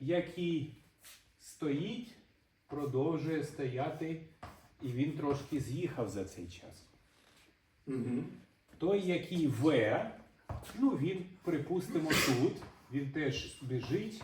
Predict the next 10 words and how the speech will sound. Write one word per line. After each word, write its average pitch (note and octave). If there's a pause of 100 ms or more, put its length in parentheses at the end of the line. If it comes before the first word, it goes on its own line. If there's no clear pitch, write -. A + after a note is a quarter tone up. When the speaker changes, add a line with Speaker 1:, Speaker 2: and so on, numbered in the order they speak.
Speaker 1:
але D3
не C3+
так C3+
швидко. - (2500)
Оскільки C#3+
це C3+
три C4
В, A2 (1600)
а C3+
оце -